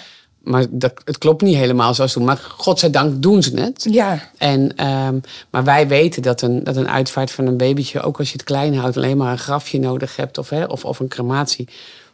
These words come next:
Speaker 1: dat het gewoon, in, nou, duizend euro is niks.
Speaker 2: Nee.
Speaker 1: En, ehm, bij jullie vond ik dat heel fijn om te zien. Want, eh, eh,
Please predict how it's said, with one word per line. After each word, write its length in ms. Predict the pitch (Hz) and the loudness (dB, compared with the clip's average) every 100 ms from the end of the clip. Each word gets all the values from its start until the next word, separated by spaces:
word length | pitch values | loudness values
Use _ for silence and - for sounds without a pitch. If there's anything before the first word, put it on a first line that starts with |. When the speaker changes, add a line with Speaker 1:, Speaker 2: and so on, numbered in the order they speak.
| _ | _
Speaker 1:
dat 200 | 143 156 | -2 -2
het 120 | 156 | -2
gewoon, 360 | - 139 139 - | -2 0 0 -2
in, 240 | - - - | -4 -6 -6
nou, 160 | 127 | -6
duizend 320 | 123 139 131 | -4 -4 -4
euro 140 | 139 135 | -4 -4
is 120 | 131 | -6
niks. 400 | 139 117 - - _ - | -6 -8 -16 -18 _ -8
Speaker 2:
Nee. 360 | 202 175 143 _ _ _ | -6 -6 -8 _ _ _
Speaker 1:
En, 400 | - 143 131 131 - | -6 -2 0 -2 -4
ehm, 380 | 131 127 127 123 123 - - _ _ - - - - - | -4 -4 -4 -6 -8 -14 -20 _ _ -18 -18 -18 -18 -14
bij 240 | 160 151 | -6 2
jullie 200 | 165 196 | 4 4
vond 160 | 180 151 | 4 2
ik 60 | |
dat 140 | 151 131 | 2 2
heel 180 | 156 143 | 2 2
fijn 320 | 185 156 151 | 2 2 4
om 100 | 127 | 2
te 120 | 139 | 2
zien. 280 | 143 180 127 | 2 4 4
Want, 220 | 131 131 | 2 0
eh, 240 | 135 | -4
eh, 60 | - | 0